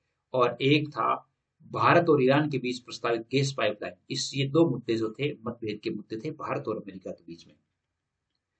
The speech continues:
अंतर्राष्ट्रीय राजनीति की नई प्रवृत्ति क्या है? शीत युद्ध का अंत। क्या है? शीत युद्ध का अंत अंतर्राष्ट्रीय राजनीति की एक नई प्रवृत्ति है। शीत युद्ध का अंत।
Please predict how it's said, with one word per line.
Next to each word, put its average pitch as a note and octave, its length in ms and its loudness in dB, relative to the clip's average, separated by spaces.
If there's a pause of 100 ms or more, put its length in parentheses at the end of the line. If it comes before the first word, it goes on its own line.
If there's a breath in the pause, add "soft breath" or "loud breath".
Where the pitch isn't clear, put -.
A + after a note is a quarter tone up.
(400)
अंतर्राष्ट्रीय A3 520 8
राजनीति E3+ 460 6
की F3 140 -4
नई D3 240 6
प्रवृत्ति D3 400 0
क्या G2+ 180 -6
है? - 160 -14 (540)
शीत A#2 300 -6
युद्ध C3 200 -8
का - 100 -6
अंत। - 320 -10 (580 soft breath)
क्या C3+ 120 4
है? C3+ 260 -2 (300)
शीत D#3 320 2
युद्ध G#3 180 -2
का F3 80 6
अंत D#3+ 240 2
अंतर्राष्ट्रीय C#3 560 0
राजनीति A2+ 400 -2
की - 140 -14
एक G2+ 180 -12
नई A#2 140 -4
प्रवृत्ति G#2+ 600 -4 (300)
है। - 240 -10 (680)
शीत C3+ 260 -2
युद्ध B2+ 180 -2
का F2 100 -2
अंत। E2 200 -6